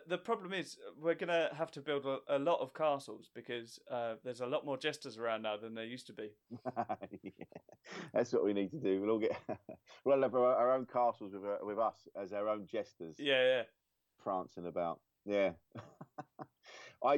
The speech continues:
Speaker 2: yeah, it's a fun-, it's a funny one. I've, in the last few months, I was talking to someone the other day, and I just said, "I haven't,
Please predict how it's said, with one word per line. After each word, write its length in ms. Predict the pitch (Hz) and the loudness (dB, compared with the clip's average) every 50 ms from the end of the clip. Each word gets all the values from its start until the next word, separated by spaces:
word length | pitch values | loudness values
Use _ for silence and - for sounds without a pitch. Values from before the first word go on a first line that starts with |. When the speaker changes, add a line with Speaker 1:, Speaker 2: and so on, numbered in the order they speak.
| 143 | 4
Speaker 2:
yeah, 220 | 151 156 156 151 147 - | 4 4 6 6 4 4
it's 140 | 151 147 - | 2 0 0
a 80 | 156 135 | -4 -4
fun-, 200 | - - 170 156 | 0 0 0 0
it's 100 | 143 - | 0 -4
a 60 | 151 | -4
funny 240 | - - 165 147 117 | -2 -2 -2 0 2
one. 220 | 107 104 104 107 - | 2 0 0 2 2
I've, 140 | 113 120 117 - _ _ _ - - | 0 0 0 -2 _ _ _ -12 -8
in 100 | 123 135 | -4 -4
the 80 | 135 | -2
last 300 | 131 139 139 143 139 - _ | 2 2 2 2 2 -2 _
few 140 | - 135 123 | -8 -8 -6
months, 300 | 120 120 117 101 90 - | -2 -2 -2 -2 -4 -6
I 40 | 107 | -8
was 100 | 110 - | -8 -6
talking 140 | - 196 175 | -6 -10 -10
to 40 | 131 | -8
someone 200 | - 151 143 139 | -8 -6 -2 -2
the 80 | 143 | 0
other 120 | 139 131 147 | 2 4 4
day, 100 | 147 139 | 4 6
and 80 | 120 | 4
I 80 | 110 110 | 2 0
just 240 | 101 - 117 - - | 0 -2 -8 -14 -8
said, 140 | - 113 107 | -6 -2 2
"I 100 | 113 120 | 2 2
haven't, 200 | 127 123 131 - | 2 2 -4 -12